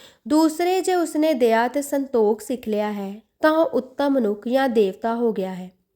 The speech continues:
ਸੰਤੋਖ ਇਹ ਹੈ ਕਿ ਆਪਣੇ ਹੱਕ ਤੋਂ ਵਧੀਕ ਬਿਨ ਹੱਕਾ ਕੁਛ ਨਹੀਂ ਲੈਂਦਾ ਤੇ ਜੇ ਘੱਟ ਮਿਲ ਜਾਂਦਾ ਹੈ ਤਾਂ ਵੀ ਸੰਤੁਸ਼ਟ ਰਹਿੰਦਾ ਹੈ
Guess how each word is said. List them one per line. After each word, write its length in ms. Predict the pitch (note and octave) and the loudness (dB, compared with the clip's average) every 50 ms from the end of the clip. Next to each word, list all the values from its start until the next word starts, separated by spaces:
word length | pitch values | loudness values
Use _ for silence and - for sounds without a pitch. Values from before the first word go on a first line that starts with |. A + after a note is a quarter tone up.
| _ _ _ _ - - - - _ | _ _ _ _ -20 -20 -20 -20 _
ਸੰਤੋਖ 640 | - - F4 F4+ F4 E4 E4+ D#4+ D4+ D4+ D#4 D#4 D#4+ | 0 4 4 4 4 4 4 6 6 6 6 4 2
ਇਹ 380 | - - C4+ C4 D4 D#4+ D#4 | -2 -2 -2 0 0 -2 -2
ਹੈ 240 | C#4 A#3+ G#3+ G3+ G3+ | -2 -2 -2 -2 -4
ਕਿ 260 | G#3 - - C#4+ - - B3 | -6 -6 -8 -8 -6 -2 -2
ਆਪਣੇ 380 | B3 A#3 B3 - C4 C#4+ D4 | -2 -2 -2 0 0 0 0
ਹੱਕ 280 | C#4 C#4 C4+ B3 B3 - | 0 0 -2 -2 -4 -4
ਤੋਂ 200 | - A#3 A3 A#3 | -2 0 0 2
ਵਧੀਕ 460 | B3 B3 G#3+ A#3 G#3+ G3 G3 G3 - _ _ - A3+ | 2 0 0 0 -2 -4 -4 -6 -10 _ _ -10 -4
ਬਿਨ 220 | G#3+ C#4 C#4+ C#4+ | 0 2 2 4
ਹੱਕਾ 420 | D#4 D4+ D4+ D4 D4 D4 A3 G#3 G#3+ | 2 2 -2 -4 -4 -2 -2 -2 -2
ਕੁਛ 280 | G#3 - B3 B3 - | -2 -4 -6 -6 -6
ਨਹੀਂ 240 | C4 C4 C4 B3+ C4 | -6 -4 -4 -4 -2
ਲੈਂਦਾ 440 | B3+ B3 A3+ G#3 F#3 F#3+ F#3 F#3 G3+ - _ _ _ _ _ - - - - _ _ | -2 -2 -2 -2 -4 -6 -6 -8 -10 -14 _ _ _ _ _ -20 -20 -20 -20 _ _
ਤੇ 140 | - E4 F4 | 0 0 2
ਜੇ 180 | C4+ E4+ F4+ F4 | 4 2 2 2
ਘੱਟ 360 | F4 E4+ D#4+ D4 B3 - B3+ | 4 4 4 4 4 2 0
ਮਿਲ 240 | C4 C#4+ D4+ C#4+ B3+ | 0 0 0 -2 -2
ਜਾਂਦਾ 420 | B3 A#3 G#3 G3+ G3+ G#3 G#3+ G#3+ | -2 -2 -2 -2 -2 -4 -4 -4
ਹੈ 220 | G#3 G#3 G3+ G3+ G#3+ | -4 -6 -6 -8 -6
ਤਾਂ 320 | - - B3 B3+ C4 C#4 | -2 0 2 2 2 2
ਵੀ 120 | C#4 D4+ | 0 -2
ਸੰਤੁਸ਼ਟ 560 | D4+ D4+ D4 C#4 B3+ C4 A#3 A3+ A3 - - C#4 | -2 -2 -2 -2 -2 0 -2 -2 -2 -2 -2 -2
ਰਹਿੰਦਾ 440 | C4 A#3 G#3 G3 F#3+ G3 G#3 G#3 | 0 0 -2 -2 -4 -4 -6 -6
ਹੈ 240 | G3+ G3+ G3 G3 A3 | -6 -8 -8 -10 -12